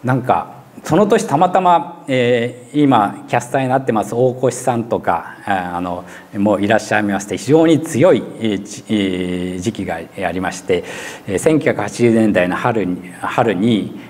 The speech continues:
神宮で早稲田と慶応に連続勝ち点を取るという、えー、ことがありました。で、その早稲田と慶応が連続勝ち点をと-、えー、に対して連続勝ち点を取った時に、応援部が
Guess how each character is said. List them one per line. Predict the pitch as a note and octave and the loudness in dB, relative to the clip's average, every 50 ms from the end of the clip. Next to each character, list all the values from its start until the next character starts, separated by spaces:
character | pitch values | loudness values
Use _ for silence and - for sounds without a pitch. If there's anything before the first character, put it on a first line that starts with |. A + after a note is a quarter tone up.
| - - | -10 -6
神 | G#2+ F#2 A2 C3 B2+ C3 B2 | -4 2 4 4 6 6 6
宮 | B2+ C3 B2 A#2+ G#2 | 6 6 6 6 6
で | F#2 A2+ A#2 G#2 G2 G2+ - - - | 6 4 4 4 2 0 -6 -6 0
早 | - C#3 F#3 - - E3+ | 2 2 2 2 2 2
稲 | |
田 | C#3+ A#2+ G2+ | 2 2 0
と | G2+ - | -2 -4
慶 | - - B2+ A#2+ A#2+ | 0 2 2 4 6
応 | A#2+ A2+ A2+ | 6 4 4
に | A2+ B2+ C#3+ C3 G#2+ G2+ G2+ - - | 4 4 4 2 2 0 -4 -8 0
連 | G#2 C3 D#3+ E3 D#3+ | 4 4 4 4 4
続 | E3+ E3+ E3 | 2 2 2
勝 | - - D3 D3 | 2 -2 -2 -2
ち | - | 2
点 | - C#3+ A#2 G2 | 2 2 4 2
を | F2+ - - - - - G#2 G2 - | -2 -4 -8 -12 -10 -10 -10 -4 0
取 | C3 A2+ F#2+ | 0 0 0
る | F2+ | -2
と | F#2 E2 | -6 -8
い | D#2+ F2 E2+ D#2+ E2 | -8 -8 -10 -10 -12
う、 | - - - - - - - - | -14 -18 -20 -20 -20 -18 -8 -6
え | G2 G2 F#2 F2 E2+ - | -4 -4 -4 -4 -6 -4
ー、 | - | -2
こ | A#2+ A2+ | -2 0
と | G#2 G2 | 2 2
が | F#2 E2 | 2 0
あ | E2 | 0
り | F#2 F#2 | -2 -4
ま | F2 - | -4 -6
し | - | -6
た。 | - - - - - - - - - - - - - B2+ | -10 -12 -12 -16 -20 -20 -20 -20 -20 -20 -20 -16 -8 2
で、 | B2 D3 C#3 - - - - - - - - - | 4 4 4 4 2 -4 -10 -12 -16 -18 -18 -14
そ | - - - D#3+ | -14 -2 0 2
の | D#3 D#3+ F3 E3+ E3 E3 D3+ - - - - - | 4 6 6 6 6 6 4 0 -4 -10 -4 2
早 | B2 D#3+ | 2 2
稲 | G3 G3+ A#3 A3 | 4 4 4 4
田 | G3 - | 4 2
と | - - | 0 0
慶 | - D#3+ D#3 D#3+ | 4 4 6 6
応 | D3 D3 D3 C#3+ | 6 4 4 4
が | D#3+ D3 | 4 4
連 | C3+ D3+ D#3+ E3 | 4 2 0 0
続 | E3 F3 F3 F3+ - | 0 0 -2 2 0
勝 | E3+ E3+ F3 | 0 0 2
ち | - | -2
点 | F3+ D#3 C3+ | -2 0 0
を | A#2 G#2+ G#2 | 0 -2 -2
と-、 | - - C#3+ C3+ C3 - C3 | -2 -2 -4 -4 -4 -4 -4
え | C3 B2 A#2+ A#2+ | -4 -4 -4 -4
ー、 | B2 C3 B2+ C3 | -6 -6 -2 0
に | C#3+ C3+ C3+ | 0 2 2
対 | D#3 D3+ D3 | 2 2 2
し | - | 2
て | B2+ | 2
連 | A#2 C3+ C#3 C#3 | 2 2 4 2
続 | D3+ C#3 C#3 | 2 2 2
勝 | C#3+ C3 C3+ | 2 2 2
ち | - | 0
点 | C#3+ A2+ | -2 -2
を | G#2 | 0
取 | G#2+ A#2 | 0 0
っ | - | 0
た | - G2+ | 0 0
時 | F2 G2+ F#2+ G2+ | 0 -2 -2 0
に、 | G#2+ C3+ A#2+ A2 G#2 - | 2 2 2 2 2 2
応 | D#3+ F#3+ A#3 B3+ D4+ | 4 6 6 6 6
援 | C#4 B3+ D#3+ A2+ | 4 2 0 0
部 | F#2+ F#2+ | -2 -2
が | F2+ G#2+ B2 A#2 A2 F#2 - - - | 0 2 2 2 2 2 0 -4 -12